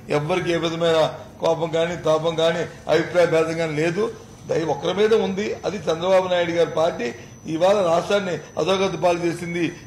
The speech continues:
అన్యాయం చేసింది, రాష్ట్రానికి వచ్చి ఆర్థికంగా దివాలా తీసింది. కాబట్టి వాటి మీద మాకు వచ్చే, ఆ పార్టీ మీద మాకు రిజర్వేషన్ ఉంది. మా విధానం వేరు, ఆ విధానం వేరు. ప్రజలు మమ్మల్ని అందుకే ఆ విధానాన్ని మమ్మల్ని ఎంచుకున్నారు. కాబట్టి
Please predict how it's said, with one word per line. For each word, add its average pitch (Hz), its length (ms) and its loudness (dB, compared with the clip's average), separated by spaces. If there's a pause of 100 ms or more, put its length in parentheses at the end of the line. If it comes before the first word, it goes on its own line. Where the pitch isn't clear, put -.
అన్యాయం 190 380 0
చేసింది, 170 800 -2 (160)
రాష్ట్రానికి 185 460 0
వచ్చి 170 200 -4
ఆర్థికంగా 175 680 0
దివాలా 175 420 4
తీసింది. 170 640 0 (260)
కాబట్టి 202 500 0 (140)
వాటి 196 280 4
మీద 277 160 4
మాకు 233 280 4
వచ్చే, 202 420 0 (240)
ఆ 170 120 4
పార్టీ 180 300 0
మీద 202 160 -2
మాకు 156 240 -4
రిజర్వేషన్ 147 380 -4
ఉంది. 131 260 -14 (720)
మా 165 120 4
విధానం 190 400 4
వేరు, 185 160 2
ఆ 175 60 6
విధానం 156 340 0
వేరు. 135 180 -4 (200)
ప్రజలు 196 200 4
మమ్మల్ని 196 260 0
అందుకే 190 240 0
ఆ 202 40 4
విధానాన్ని 180 480 0
మమ్మల్ని 156 220 -6
ఎంచుకున్నారు. 165 420 -4
కాబట్టి 190 400 -6